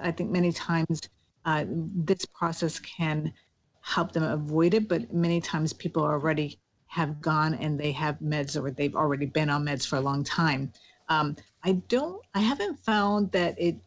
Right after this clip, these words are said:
seems to, um, have a negative effect or block the effect when I'm working with people,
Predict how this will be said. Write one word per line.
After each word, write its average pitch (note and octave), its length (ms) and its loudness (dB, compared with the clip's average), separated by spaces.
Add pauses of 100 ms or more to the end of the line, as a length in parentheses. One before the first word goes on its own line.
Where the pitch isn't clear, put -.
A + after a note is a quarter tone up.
seems F#3+ 600 0
to, E3 760 0 (440)
um, D3 440 -2 (140)
have F3 580 0
a F3 60 4
negative E3 520 2
effect D#3+ 400 0
or D3+ 280 2
block D#3 520 0
the D#3 180 -4
effect - 760 -6 (440)
when D#3+ 320 2
I'm D#3 160 2
working D#3+ 260 2
with D#3 160 2
people, D#3 400 0